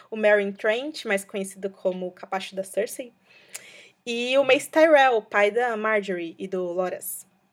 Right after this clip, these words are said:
É, e vocês, teoristas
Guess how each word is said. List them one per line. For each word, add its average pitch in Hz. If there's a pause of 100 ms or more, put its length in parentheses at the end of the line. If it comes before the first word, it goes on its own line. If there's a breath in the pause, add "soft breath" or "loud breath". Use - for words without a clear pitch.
(720)
É, 175 (240)
e 196
vocês, 196
teoristas 196